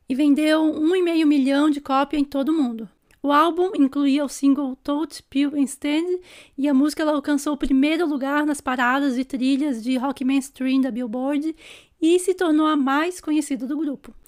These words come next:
Eles também contribuíram com a música Running Knees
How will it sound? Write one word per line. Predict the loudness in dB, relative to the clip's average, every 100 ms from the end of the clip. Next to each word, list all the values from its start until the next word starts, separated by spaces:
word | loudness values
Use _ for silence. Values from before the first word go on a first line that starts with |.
| -20 _
Eles | -4 -2
também | 2 4 4
contribuíram | 2 -2 -2 -2 0 2 2 0
com | 0
a | 0
música | 0 0 -2
Running | 0 2 2 2
Knees | 2 2 0 -4